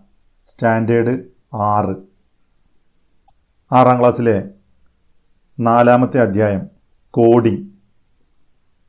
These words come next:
കളിയിലെ കാര്യങ്ങൾ. ഗെയിമുകൾ കളിക്കാൻ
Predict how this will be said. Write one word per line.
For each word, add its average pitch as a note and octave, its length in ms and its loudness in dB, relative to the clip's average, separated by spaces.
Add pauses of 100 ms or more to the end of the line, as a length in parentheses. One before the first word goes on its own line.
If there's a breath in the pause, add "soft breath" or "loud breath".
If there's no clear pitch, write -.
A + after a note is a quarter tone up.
(460)
കളിയിലെ B2+ 600 2
കാര്യങ്ങൾ. F#2+ 480 -2 (880)
ഗെയിമുകൾ C#3+ 640 2
കളിക്കാൻ B2 540 -2